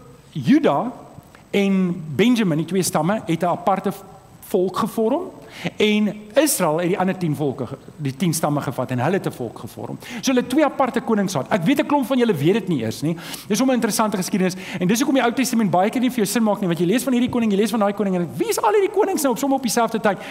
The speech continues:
Maar dis hoekom. Israel het sy laaste koning Hosea, nie die profeet nie, die koning Hosea gehad in sewe honderd vierentwintig na Christus. Dit beteken van sewe honderd vierentwintig voor Christus tot by Jesus se geboorte was daar nie weer 'n koning vir Israel nie.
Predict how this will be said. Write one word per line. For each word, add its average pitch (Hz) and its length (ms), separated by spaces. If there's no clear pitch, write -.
Maar 208 120
dis 302 200
hoekom. 180 320
Israel 359 300
het 311 100
sy 277 100
laaste 262 480
koning 285 280
Hosea, 240 400
nie 214 120
die 440 100
profeet 311 540
nie, 190 240
die 226 140
koning 320 320
Hosea 269 380
gehad 220 340
in 196 80
sewe 247 340
honderd 214 220
vierentwintig 180 440
na 135 120
Christus. 113 440
Dit 302 140
beteken 320 480
van 403 240
sewe 370 380
honderd 311 220
vierentwintig 269 600
voor 262 160
Christus 190 600
tot 330 180
by 311 120
Jesus 254 240
se 240 80
geboorte 196 400
was 160 140
daar 180 100
nie 190 80
weer 165 160
'n 147 40
koning 147 260
vir 139 140
Israel 123 280
nie. - 140